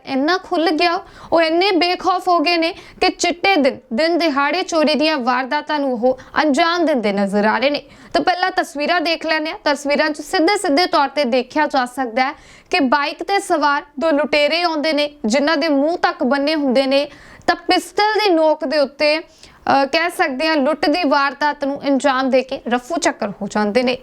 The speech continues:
ਤਾਂ ਪੈਟਰੋਲ ਪੰਪ ਦੇ ਕਰਿੰਦੇ ਵਿਚਾਰੇ ਕਰਨ ਵੀ ਕੀ, ਜਦੋਂ ਅੱਗੇ ਤੋਂ, ਅ, ਪਿਸਟਲ ਕੱਢ ਕੇ ਦਿਖਾ ਦਿੰਦੇ ਨੇ ਤੇ ਕਹਿੰਦੇ ਨੇ,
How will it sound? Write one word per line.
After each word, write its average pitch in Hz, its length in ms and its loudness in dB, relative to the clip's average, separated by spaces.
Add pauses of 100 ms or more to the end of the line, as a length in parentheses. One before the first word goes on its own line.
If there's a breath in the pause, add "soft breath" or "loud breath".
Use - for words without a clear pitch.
(380 loud breath)
ਤਾਂ 370 80 2
ਪੈਟਰੋਲ 370 520 0
ਪੰਪ 339 280 0
ਦੇ 330 120 0
ਕਰਿੰਦੇ 285 480 0
ਵਿਚਾਰੇ 262 420 -2
ਕਰਨ 302 420 -2
ਵੀ 311 160 -4
ਕੀ, - 180 -12 (120)
ਜਦੋਂ 269 320 2
ਅੱਗੇ 269 200 0
ਤੋਂ, 285 240 0
ਅ, - 320 -4
ਪਿਸਟਲ 339 460 -2
ਕੱਢ 311 260 0
ਕੇ - 120 0
ਦਿਖਾ 269 340 0
ਦਿੰਦੇ 277 300 2
ਨੇ 285 140 -2
ਤੇ 311 140 -4
ਕਹਿੰਦੇ 269 440 -2
ਨੇ, 285 180 -2